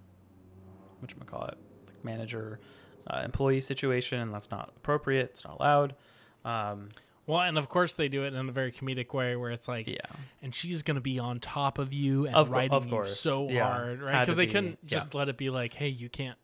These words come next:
Speaker 2: date this person
Speaker 1: Yeah.
Speaker 2: 'cause they're your, your,
Speaker 1: Yeah.
Speaker 2: your direct boss,"
Speaker 1: Yeah, they
Speaker 2: right?
Speaker 1: had to go for the low, the low, the low brow, uh,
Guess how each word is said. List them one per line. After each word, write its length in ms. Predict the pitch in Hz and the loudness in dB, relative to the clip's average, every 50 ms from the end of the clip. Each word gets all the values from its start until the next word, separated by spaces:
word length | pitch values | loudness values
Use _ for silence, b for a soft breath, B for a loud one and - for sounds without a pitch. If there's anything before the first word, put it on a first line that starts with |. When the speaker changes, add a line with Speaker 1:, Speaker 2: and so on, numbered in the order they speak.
| _ _ | _ _
Speaker 2:
date 200 | - 131 127 120 - | -8 -8 -8 -8 -8
this 100 | 147 - | -10 -10
person 300 | - - 123 - - 127 | -6 -6 -6 -4 -4 -4
Speaker 1:
Yeah. 80 | 120 | -4
Speaker 2:
'cause 100 | 117 110 110 | -4 -4 -4
they're 140 | 110 110 107 | -6 -8 -8
your, 420 | 107 104 104 107 104 104 - - | -10 -12 -12 -14 -14 -16 -16 -14
your, 440 | - 127 117 107 104 101 101 - - - - | -12 -10 -10 -10 -10 -12 -14 -16 -18 -18 -14
Speaker 1:
Yeah. 160 | - - - - 101 135 - - | -12 -10 -10 -10 -12 -16 -16 -14
Speaker 2:
your 80 | 165 165 | -10 -4
direct 400 | 135 139 127 123 107 - - - | -2 0 0 0 -2 -6 -10 -8
boss," 100 | 113 107 | -4 -4
Speaker 1:
Yeah, 100 | 113 101 | -2 -4
they 220 | - - - - 127 | -4 -6 -4 0 2
Speaker 2:
right? 60 | 135 | 4
Speaker 1:
had 80 | 127 120 | 4 4
to 80 | 127 | 2
go 160 | 120 120 113 113 | 2 2 0 0
for 140 | - 131 | 0 -2
the 100 | 113 113 | 0 0
low, 440 | 107 107 110 104 107 107 104 107 110 B B B B B B B B B _ - | 0 2 2 2 2 2 0 -2 -6 B B B B B B B B B _ 2
the 80 | 120 117 | 4 6
low, 460 | 117 113 110 110 107 107 101 - - - | 6 6 6 4 2 -2 -4 -8 -6 -2
the 120 | - 123 | 0 2
low 180 | 113 110 110 113 | 4 4 4 2
brow, 440 | - - 113 110 107 104 101 101 104 123 - - _ _ _ - | 2 0 0 0 0 0 -2 -2 -6 -8 -14 -20 _ _ _ -8
uh, 380 | - 127 113 110 107 107 104 | -4 -2 0 0 0 0 -2